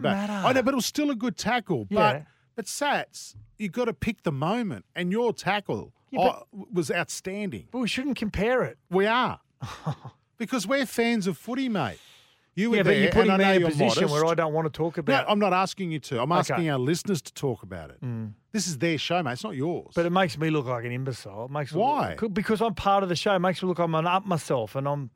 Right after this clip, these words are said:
Speaker 1: So you trying to say you didn't send an email to Jack today saying this should be our hot topic?
Speaker 2: <laughs> Yeah, I can guarantee you. Hey, fun fact Thursday.
Speaker 1: No,
Speaker 2: Ap-,
Speaker 1: it's
Speaker 2: ap-,
Speaker 1: not Thursday.
Speaker 2: Jay says Apollo eleven astronauts had to go through customs after returning from the moon.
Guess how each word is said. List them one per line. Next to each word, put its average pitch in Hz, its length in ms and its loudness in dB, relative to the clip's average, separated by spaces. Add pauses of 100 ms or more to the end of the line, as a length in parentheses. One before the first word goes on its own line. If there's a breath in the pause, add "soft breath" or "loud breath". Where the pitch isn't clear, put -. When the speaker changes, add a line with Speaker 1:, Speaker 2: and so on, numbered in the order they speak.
Speaker 1:
So - 140 0
you 185 220 4
trying 220 240 2
to 175 80 -2
say 151 520 0
you 165 220 0
didn't 180 400 -2
send 165 180 -2
an 147 120 -2
email 156 300 2
to 123 60 -2
Jack 143 260 -2
today 131 240 0
saying 135 260 -2
this 143 120 0
should 143 160 -2
be 135 140 2
our 120 100 2
hot 127 180 -4
topic? 180 360 0
Speaker 2:
<laughs> - 0 -
Yeah, 139 280 2
I 165 100 4
can 151 240 -2
guarantee 135 540 -2
you. 123 60 -2 (320 loud breath)
Hey, 165 180 4
fun 185 260 4
fact 165 260 2
Thursday. 160 640 2 (300 loud breath)
Speaker 1:
No, 226 80 2
Speaker 2:
Ap-, 240 300 4
Speaker 1:
it's 196 100 -4
Speaker 2:
ap-, 185 80 4
Speaker 1:
not 202 200 -4
Thursday. 208 560 -2
Speaker 2:
Jay 175 280 6
says 175 360 2
Apollo 190 600 6
eleven 165 320 4
astronauts 165 580 0
had 160 140 0
to 147 40 -2
go 151 160 2
through 147 220 -4
customs 160 640 -2
after 151 280 0
returning 147 500 0
from 143 220 -4
the 139 80 -2
moon. 143 500 0